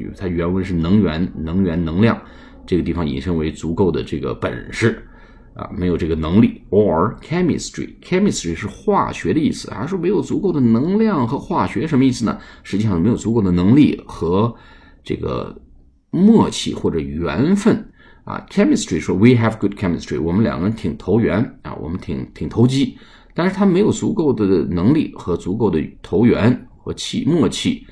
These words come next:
啊，所以chemistry是缘分、投，默契的意思啊。然后括号remember reset，记着他们曾经还重启过美俄关系吗？Reset啊，重启过美俄关系。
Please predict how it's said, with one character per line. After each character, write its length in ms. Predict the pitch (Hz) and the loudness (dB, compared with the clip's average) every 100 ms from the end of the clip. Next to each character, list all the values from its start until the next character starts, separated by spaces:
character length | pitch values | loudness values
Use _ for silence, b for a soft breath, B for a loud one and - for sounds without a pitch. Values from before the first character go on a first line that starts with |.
| B B B | B B B
啊， 260 | - - - - _ _ | -12 -12 -14 -20 _ _
所 200 | - 65 | -12 -10
以 40 | |
chemistry 440 | - 131 123 - 62 | -2 0 0 -2 -8
是 140 | 65 | -6
缘 260 | 67 64 101 | -8 -4 -2
分、 260 | 110 73 - | 0 -2 -6
投， 160 | - | -16
默 320 | - 110 131 | -6 -2 0
契 200 | - - | -2 -6
的 80 | - | -6
意 140 | 71 - | -6 -8
思 160 | - - | -12 -10
啊。 100 | 82 - b b b - | -10 -12 b b b -10
然 140 | 82 | -4
后 120 | 90 | 0
括 200 | 80 113 | 0 0
号 280 | 104 104 - | 0 -2 -4
remember 400 | 87 85 95 98 | -4 -2 0 0
reset， 460 | 90 90 101 95 - | 0 2 0 -2 -8
记 200 | - 104 | -2 -2
着 80 | 80 | 0
他 140 | 90 | -2
们 160 | 92 90 | -4 -4
曾 180 | - 90 | -4 -2
经 180 | 95 98 | 0 0
还 260 | 85 82 B B B | -2 -6 B B B
重 260 | - - 135 | -6 0 2
启 240 | 180 - | 2 -4
过 160 | 67 113 | 2 4
美 220 | 90 76 | 4 2
俄 140 | 71 82 | -2 -2
关 180 | 92 | 0
系 160 | 87 - | 0 -2
吗？ 180 | 82 71 | -4 -4
Reset 600 | 73 98 101 - 110 - - b b b b | 0 2 2 0 -2 -4 -16 b b b b
啊， 140 | - - | -16 -14
重 240 | - 107 117 | -2 2 2
启 240 | - - | 2 -6
过 140 | 92 | -2
美 180 | 78 62 | -2 -4
俄 140 | 52 - | -6 -4
关 180 | 80 | -4
系。 300 | 78 - - | -4 -8 -10